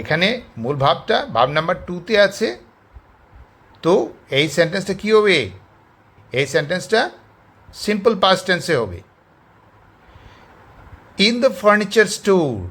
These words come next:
মানে আসবাবপত্রের দোকান, ফার্নিচার হলো আসবাবপত্র আর স্টোর হলো দোকান, তো in the furniture store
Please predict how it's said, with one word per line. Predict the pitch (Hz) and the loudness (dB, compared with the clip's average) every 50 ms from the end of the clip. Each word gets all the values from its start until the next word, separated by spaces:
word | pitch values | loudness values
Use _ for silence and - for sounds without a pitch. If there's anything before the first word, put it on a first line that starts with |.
| - _ _ _ _ _ _ _ _ _ _ _ _ _ _ _ _ _ - _ - | -14 _ _ _ _ _ _ _ _ _ _ _ _ _ _ _ _ _ -18 _ -8
মানে | 92 95 120 170 220 - - - - _ _ _ _ _ _ _ _ _ _ _ _ _ - _ _ _ _ _ - - 117 | -6 -4 -2 -2 -2 -2 -4 -12 -20 _ _ _ _ _ _ _ _ _ _ _ _ _ -20 _ _ _ _ _ -4 -2 -2
আসবাবপত্রের | 120 110 107 127 135 160 185 190 190 - - 175 170 - - 202 185 185 156 135 139 | -2 -2 -4 0 2 2 2 2 -2 -2 -2 -2 -2 -2 0 0 0 0 0 -4 -8
দোকান, | 131 135 180 175 170 165 156 135 107 101 - - _ _ _ | -4 2 4 4 6 4 4 2 -2 -8 -14 -18 _ _ _
ফার্নিচার | 127 123 127 139 139 - 196 185 175 | -6 -6 -4 -6 -6 -2 0 0 0
হলো | 185 208 240 - - 123 | 0 0 -2 -2 0 0
আসবাবপত্র | 123 117 127 151 156 151 - - - 165 160 - - - 98 220 - 392 - - - _ - 101 | -2 0 0 0 0 0 0 -2 -4 -4 -4 -6 -4 2 2 2 2 2 -4 -12 -18 _ -10 -8
আর | 104 107 107 107 - | -8 -8 -8 -10 -16
স্টোর | - - 165 160 170 170 175 | -6 -2 0 0 2 2 2
হলো | 175 165 190 233 - - - - - _ _ _ 107 117 | 2 6 6 4 4 4 -2 -12 -20 _ _ _ -8 -8
দোকান, | 139 135 131 170 156 135 113 95 92 95 - - _ _ _ _ _ _ _ _ _ _ _ _ _ _ _ _ - | -8 0 2 2 2 2 0 -4 -8 -12 -16 -20 _ _ _ _ _ _ _ _ _ _ _ _ _ _ _ _ -12
তো | 113 135 180 - - - 127 135 147 | -12 -10 -10 -12 -12 -6 -2 -2 0
in | 175 196 190 214 | 0 0 2 4
the | 220 233 247 247 - - _ _ _ _ _ _ _ _ _ _ _ _ _ _ _ _ _ _ _ _ _ _ _ _ _ _ _ _ _ _ - - - - - - | 4 4 2 0 -6 -14 _ _ _ _ _ _ _ _ _ _ _ _ _ _ _ _ _ _ _ _ _ _ _ _ _ _ _ _ _ _ -20 -20 -20 -20 -20 -2
furniture | - 131 135 139 143 156 147 - 202 185 190 - | 0 2 2 2 0 -2 -4 -2 -4 -4 -4 -4
store | - 202 190 240 | 0 2 2 2